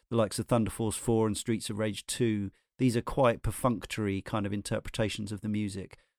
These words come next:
Um, as I say, if you play the M S dos version or the Amiga version, you'll hear, uh, rather more sample-laden, uh,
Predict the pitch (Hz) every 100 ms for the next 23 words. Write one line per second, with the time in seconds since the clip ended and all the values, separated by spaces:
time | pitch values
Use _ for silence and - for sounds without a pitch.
0 | - 101 101 101 120 110 104 123 107 101
1 | 120 - 131 110 107 104 101 - 123 -
2 | - 104 95 104 98 98 98 110 107 101
3 | 101 92 104 104 101 113 104 95 - _
4 | _ _ - 104 98 98 123 113 104 104
5 | 107 101 101 92 _ - _ - - 131
6 | 117 - 110 104 101 104 95 95 - -
7 | 104 95 95 95 95